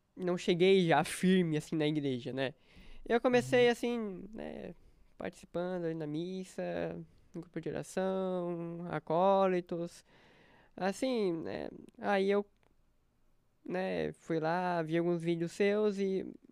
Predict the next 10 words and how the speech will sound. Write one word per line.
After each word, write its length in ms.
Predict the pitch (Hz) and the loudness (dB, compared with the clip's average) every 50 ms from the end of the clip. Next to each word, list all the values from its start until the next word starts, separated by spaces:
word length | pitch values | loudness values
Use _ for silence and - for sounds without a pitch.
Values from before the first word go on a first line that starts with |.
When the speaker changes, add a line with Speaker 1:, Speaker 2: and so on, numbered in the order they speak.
| _ - | _ -10
Speaker 1:
ó, 240 | - 240 294 311 | -10 -10 -8 -8
interessante. 760 | 233 220 214 - 226 240 - - - 220 240 247 240 - 180 - | -8 -8 -6 -8 -8 -8 -10 -8 -8 -6 -6 -6 -8 -8 -10 -6
Aí 200 | - 180 196 220 | -4 -2 -2 -2
fui, 360 | - - 240 233 233 226 220 214 | -2 -2 -2 -2 -2 -2 -4 -6
fui 200 | - - 247 226 | -4 -4 -4 0
vendo. 360 | 226 233 233 226 190 160 160 - _ _ _ _ _ _ _ _ | 0 0 0 0 -2 -4 -6 -8 _ _ _ _ _ _ _ _
Talvez 480 | - 214 220 220 214 233 247 240 - - - - | 0 0 2 4 6 4 4 4 2 -6 -14 -12
isso, 840 | - 185 226 254 254 - - 262 254 269 269 269 269 269 262 262 262 - _ - _ _ _ _ _ _ - | -8 -4 -4 -4 -4 -2 -2 0 0 0 2 2 2 0 0 -2 -4 -8 _ -20 _ _ _ _ _ _ -4
é, 840 | 185 185 180 180 175 175 175 175 170 170 165 160 160 156 156 - - - - - - | 0 2 2 4 4 4 4 4 2 2 2 2 0 -2 -2 -6 -8 -14 -20 -20 -12
seja 560 | - - 190 190 190 208 196 196 202 185 | 0 2 2 4 4 4 4 4 2 2